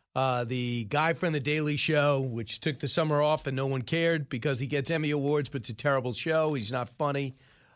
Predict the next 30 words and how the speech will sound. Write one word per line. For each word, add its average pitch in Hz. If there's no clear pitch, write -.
Uh, 135
and 151
that's -
an 156
interesting 139
thing. 143
Well, 139
Greg 139
Gutfeld's 147
number 139
one 151
was 139
not 135
asked. 123
I 147
do 185
not 170
know 151
if 127
he 131
feels 127
insulted 123
about 120
that, 107
but 113
here's 185
what 196
I'm 147
talking 127
about. 107